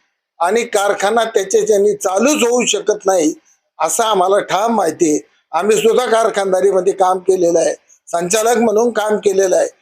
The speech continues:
कारखाना काय दोन दिवसात चालू होत नाही, त्याला सहा सहा महिने क्लिअरिंग करायला लागतं, नियोजन करायला लागतं, टोळ्या आणाव्या लागतात,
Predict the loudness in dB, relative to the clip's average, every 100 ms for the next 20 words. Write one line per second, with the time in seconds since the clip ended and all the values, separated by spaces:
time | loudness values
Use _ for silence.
0 | -20 _ -4 -2 -2 0 0 0 0 0
1 | 2 2 0 0 0 -4 -2 -2 2 2
2 | 0 -2 -4 -4 -8 _ _ _ -2 0
3 | 0 0 0 0 0 0 0 0 0 2
4 | 2 0 0 0 2 2 0 -2 -4 0
5 | 0 2 2 0 -2 0 2 0 -2 -2
6 | -4 -4 -10 _ -6 -2 0 2 2 2
7 | 4 4 2 0 -2 -4